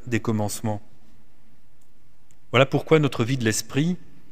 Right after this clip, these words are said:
est cet aller-retour incessant entre deuxième et troisième personne, proximité, indépendance,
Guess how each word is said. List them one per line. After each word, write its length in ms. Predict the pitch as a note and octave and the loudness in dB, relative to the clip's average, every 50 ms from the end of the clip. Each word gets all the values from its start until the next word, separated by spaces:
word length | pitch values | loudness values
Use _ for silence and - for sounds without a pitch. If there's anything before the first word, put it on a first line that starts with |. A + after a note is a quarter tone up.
| - - - - - - - - - - | -10 -10 -10 -10 -10 -10 -10 -8 0 4
est 160 | B2 C3+ C3+ | 4 4 6
cet 400 | B2+ - - - B2+ A#2 - - | 4 2 2 0 0 0 4 4
aller-retour 760 | C3 C3 C#3+ D3 B2 B2+ A#2 - - - E3 E3 D#3+ - - - | 4 6 6 6 6 4 2 0 0 2 6 6 6 4 4 4
incessant 720 | D3 D3 - - D3 C3 - - C#3+ C3+ C3+ B2+ G#2+ A2 | 4 4 6 4 2 2 2 4 4 6 6 6 4 4
entre 240 | A2 - - C3 B2+ | 2 2 2 0 4
deuxième 360 | C3 C#3+ C3+ B2+ D3 C#3+ C#3 | 4 4 4 6 4 6 6
et 60 | C3+ | 4
troisième 340 | - - C#3 B2+ B2+ B2+ B2 | 4 4 2 4 4 4 4
personne, 560 | - C3 - - - C3+ B2 B2 B2 B2 A#2 - - - - - - - - - - - - - - - - | 4 0 0 2 2 4 4 6 4 2 0 -2 -6 -10 -10 -10 -10 -10 -10 -10 -10 -10 -10 -10 -10 -10 -6
proximité, 840 | - - C#3 - - - D3 C#3 C3+ C3 B2+ - - C#3 C3+ C3+ C3+ | 2 2 4 4 4 2 4 4 4 4 2 4 6 6 8 8 8
indépendance, 1000 | C3 B2+ B2+ B2+ - - B2+ A#2+ A#2 A2+ A2+ A#2+ A#2 - - - - - - | 8 6 6 4 4 4 2 4 4 4 4 2 2 0 -4 -4 -4 -6 -8